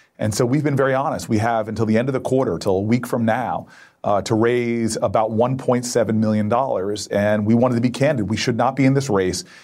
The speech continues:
if we can't grow to win. Now, the good news is we're three days into it, and we've had the three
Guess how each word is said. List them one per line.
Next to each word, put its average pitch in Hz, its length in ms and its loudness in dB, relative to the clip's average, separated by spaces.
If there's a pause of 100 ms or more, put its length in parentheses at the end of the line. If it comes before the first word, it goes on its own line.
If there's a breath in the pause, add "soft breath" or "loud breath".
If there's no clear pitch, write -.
(140 loud breath)
if 82 100 -8
we 110 100 2
can't 127 420 -2
grow 107 360 2
to 104 160 -2
win. 98 500 0 (300 loud breath)
Now, 123 60 2
the 123 80 0
good 175 180 2
news 131 240 0
is 107 140 2
we're 117 160 2
three 120 180 0
days 117 220 2
into 123 320 0
it, - 20 0
and 104 120 -2
we've 107 140 2
had 113 200 0
the 113 80 0
three 135 500 2